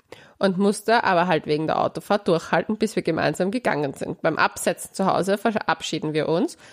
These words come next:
und ich war urfroh, endlich zu Hause zu sein. Zwei Minuten später eine Nachricht, „Wann lädst du mich zu dir zum Essen ein?“ Ich antworte nicht, aber bestimmt, „Danke für den Abend, aber ich glaube, wir sind nicht ganz auf einer Wellenlänge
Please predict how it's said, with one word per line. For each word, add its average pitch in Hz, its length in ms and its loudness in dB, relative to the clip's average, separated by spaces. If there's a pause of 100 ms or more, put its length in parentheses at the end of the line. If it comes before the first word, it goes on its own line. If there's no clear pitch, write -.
(120)
und 196 100 2
ich 190 100 0
war - 240 0
urfroh, 208 680 4
endlich 180 360 -2
zu - 120 -2
Hause 170 260 2
zu - 120 -12
sein. 156 280 -2 (300)
Zwei 226 140 2
Minuten 233 240 2
später 208 340 2
eine 247 140 4
Nachricht, 190 460 0
„Wann 202 160 2
lädst 190 280 0
du 214 40 0
mich 208 360 0 (280)
zu 202 200 2
dir 202 220 0
zum 202 140 -4
Essen - 320 0
ein?“ 143 260 2
Ich 170 140 -2
antworte 160 420 0
nicht, 156 280 0
aber 165 140 0
bestimmt, 175 480 -4
„Danke 185 240 -2
für 180 140 -2
den 170 160 2
Abend, 190 360 0
aber 175 100 0
ich 185 120 -6
glaube, 180 340 2
wir 196 100 0
sind 190 160 -2
nicht 180 180 -4
ganz - 260 0
auf 247 100 0
einer 190 220 2
Wellenlänge 175 580 0